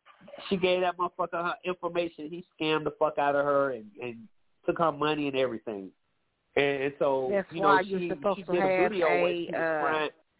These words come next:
Speaker 1: Huh?
Speaker 2: Go ahead.
Speaker 1: You said what?
Speaker 2: Go ahead.
Speaker 1: No, I was just saying she
Speaker 2: Go
Speaker 1: was
Speaker 2: ahead.
Speaker 1: on video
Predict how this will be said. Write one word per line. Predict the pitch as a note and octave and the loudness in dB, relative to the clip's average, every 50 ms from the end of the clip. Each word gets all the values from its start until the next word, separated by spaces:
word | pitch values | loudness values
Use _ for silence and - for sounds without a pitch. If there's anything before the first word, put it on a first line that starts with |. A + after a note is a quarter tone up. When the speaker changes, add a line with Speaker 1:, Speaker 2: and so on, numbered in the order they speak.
| _ _ _ _ _ _ _ _ _ _ _ _ _ _ _ _ _ _ _ _ _ _ _ _ _ _ _ _ _ _ _ _ _ _ _ _ _ _ - | _ _ _ _ _ _ _ _ _ _ _ _ _ _ _ _ _ _ _ _ _ _ _ _ _ _ _ _ _ _ _ _ _ _ _ _ _ _ 2
Speaker 1:
Huh? | D3 D3+ C#3 C3+ C3+ - _ _ _ _ _ _ _ _ | 4 4 4 2 -2 -6 _ _ _ _ _ _ _ _
Speaker 2:
Go | F#3 G3 | -4 -2
ahead. | G#3 G#3 G3 F#3 F3+ - - | 0 0 0 0 -2 -4 -6
Speaker 1:
You | C#3+ - | -4 -2
said | E3 B2+ | 0 0
what? | B2+ B2+ - - _ _ _ _ _ _ _ _ _ _ _ _ _ - | 0 0 -2 -4 _ _ _ _ _ _ _ _ _ _ _ _ _ -8
Speaker 2:
Go | F3 G3 | -4 -2
ahead. | G#3+ A3 G#3 | 0 2 2
Speaker 1:
No, | F3+ | 2
I | F3 E3+ E3+ E3+ | 2 2 0 -2
was | D#3+ D3+ | -6 -10
just | D3 _ - | -14 _ -6
saying | D#3+ D3+ D3 - - | -6 -4 -6 -6 -4
she | F#3 | 0
Speaker 2:
Go | G3+ | 2
Speaker 1:
was | A3 A#3 | 4 4
Speaker 2:
ahead. | A3 G#3+ G#3 G#3 | 4 2 2 0
Speaker 1:
on | - - | -2 -4
video | D#3+ F#3 F3+ D#3+ C#3+ C3+ | -6 -4 -2 0 0 0